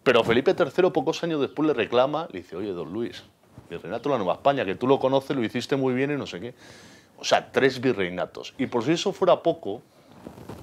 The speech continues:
al final ya, en sus últimos años, del virreinato de la Nueva España, bueno, bien,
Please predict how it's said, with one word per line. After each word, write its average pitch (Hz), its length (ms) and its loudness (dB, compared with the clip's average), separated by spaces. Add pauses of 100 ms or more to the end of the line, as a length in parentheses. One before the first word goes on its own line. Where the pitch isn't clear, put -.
(720)
al - 120 0
final 117 440 2
ya, 131 300 6 (1300)
en 90 100 -4
sus 113 220 -2
últimos 160 400 4
años, 165 420 4 (280)
del 120 200 6
virreinato 117 500 6
de 185 60 8
la 180 60 8
Nueva 185 160 6
España, 185 640 4
bueno, 156 260 8
bien, 139 300 4